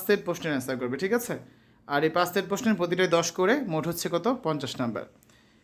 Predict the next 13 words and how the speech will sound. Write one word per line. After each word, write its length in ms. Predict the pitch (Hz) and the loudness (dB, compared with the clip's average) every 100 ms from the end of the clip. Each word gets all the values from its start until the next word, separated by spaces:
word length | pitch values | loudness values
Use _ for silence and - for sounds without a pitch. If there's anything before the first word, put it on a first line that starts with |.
| _ _ | _ _
রচনামূলকের 680 | 165 185 240 240 247 262 269 254 190 | 0 6 8 8 8 8 6 4 0
পঞ্চাশ 260 | 202 214 - | 0 0 0
নাম্বার 200 | 226 226 220 | 4 4 4
গেল 120 | 220 226 220 | 4 2 2
সৃজনশীল, 420 | 185 202 196 254 196 | -2 0 2 4 6
আর 60 | 170 | 6
বাকি 140 | 175 190 | 6 2
বিশ 100 | 196 | 2
নাম্বার 180 | 202 196 190 | 2 4 2
সংক্ষিপ্ত 340 | 175 190 190 196 | 0 0 -2 -2
প্রশ্ন। 200 | 190 190 240 277 - _ _ _ | -4 -2 -2 -2 -14 _ _ _
এখানে 260 | 165 190 190 202 | -6 -2 0 0
হচ্ছে 220 | 202 | 0